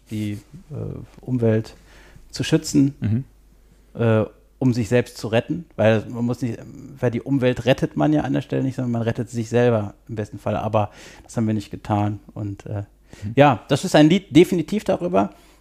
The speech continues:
Speaker 1: was aber auch quasi, ähm, ähm, ähm, weil es ist ja auch, im,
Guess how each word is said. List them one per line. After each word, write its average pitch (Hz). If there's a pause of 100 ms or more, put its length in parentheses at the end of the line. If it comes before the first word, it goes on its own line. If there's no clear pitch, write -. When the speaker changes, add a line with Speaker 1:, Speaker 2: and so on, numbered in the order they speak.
(280)
Speaker 1:
was 127
aber 135
auch 135
quasi, 127
ähm, 117
ähm, 110 (120)
ähm, 110
weil 123
es 113
ist 127
ja 110
auch, 113 (400)
im, 131